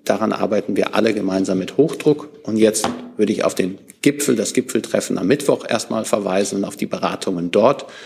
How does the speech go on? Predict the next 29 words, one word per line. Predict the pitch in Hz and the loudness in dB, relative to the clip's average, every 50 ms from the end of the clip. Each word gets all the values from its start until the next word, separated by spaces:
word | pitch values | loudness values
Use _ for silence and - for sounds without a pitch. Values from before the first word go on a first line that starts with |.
| - - - _ - | -20 -20 -20 _ -8
Und | - 113 - | -6 -4 -2
alles, | - 104 120 120 - - | 0 2 2 2 0 -2
was | 104 - | -4 -2
sich | - - - | -4 -4 -4
im | 98 95 | -4 -4
Vorfeld | - - 117 107 - - 110 104 98 - - | -2 0 0 0 0 0 0 0 0 0 -2
jetzt, | 101 - - - - - - | -2 -2 -2 -4 -6 -4 -4
äh, | 101 - - | -4 -2 -2
dazu | - 95 - - - - | -4 -4 -4 -4 -6 -6
beiträgt, | - - 87 107 127 - - - 117 - - | -2 0 2 2 2 2 2 -2 -2 -2 -2
ist | - 120 - - | -2 0 0 0
natürlich, | 113 107 - - 110 110 110 - | 0 0 0 2 2 2 2 0
die | - 104 | 0 -2
jeweiligen | 92 101 98 107 104 104 101 98 | -2 0 2 2 2 2 0 -4
Positionen | - - 98 - 98 92 - - 120 123 143 156 156 147 147 - - - - _ - | -4 -4 -4 -4 -2 -2 2 4 6 6 6 6 4 0 -2 -6 -12 -20 -20 _ 2
deutlich | - 110 127 131 - 131 120 - - | 4 4 4 4 4 2 2 2 0
zu | - 117 | -2 0
machen, | 110 104 104 101 - 117 104 | 0 0 0 0 -2 -2 -2
um | 90 92 92 | -2 -2 -4
sie | 101 95 | -2 -2
dann | - 95 95 104 110 - - - - - - - - - | 0 0 0 -2 -4 -6 -10 -18 -20 -20 -20 -20 -12 -4
am | - 87 | -2 0
Mittwoch, | 101 101 - - - 107 104 - - - - - | 0 0 0 0 0 0 0 0 -6 -14 -10 -4
ähm, | 104 98 98 98 98 98 101 - - _ - - | -2 -2 0 0 -2 -4 -8 -10 -16 _ -18 -6
miteinander | - 104 101 - 107 101 92 90 92 95 92 92 - | -4 -2 2 2 4 4 4 4 4 4 4 4 2
auch | 95 92 - - - | 0 -2 -4 -6 -6
im | - 101 98 98 | -4 -2 -2 0
direkten | - 113 104 98 - - - 117 101 | 2 2 2 2 2 2 2 2 2
Gespräch | 101 98 - - - - 92 98 - - - | 2 0 -4 0 2 2 2 2 2 -4 -8